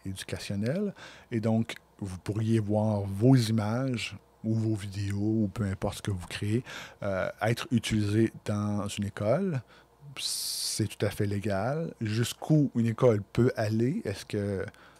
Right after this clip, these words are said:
un prof peut remettre des notes de cours incluant vos images ? Probablement que oui. Est-ce qu'un étudiant peut utiliser vos photos ? Mettons un, un,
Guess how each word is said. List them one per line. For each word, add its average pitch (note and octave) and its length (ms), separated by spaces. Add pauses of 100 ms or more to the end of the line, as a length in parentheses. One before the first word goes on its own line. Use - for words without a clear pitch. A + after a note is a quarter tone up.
un G2+ 80
prof A2+ 340
peut A2+ 120
remettre G#2 260
des G#2+ 60
notes G#2 180
de G2+ 80
cours G#2+ 560 (480)
incluant G#2 380
vos G2+ 160
images ? G2+ 560 (280)
Probablement F#2+ 600
que - 120
oui. F#3 300
Est-ce G#2 120
qu'un G#2+ 240
étudiant A2+ 540
peut G#2+ 140
utiliser G#2+ 420
vos A2 140
photos ? G#2+ 280
Mettons A#2+ 280
un, A#2+ 140
un, A2 120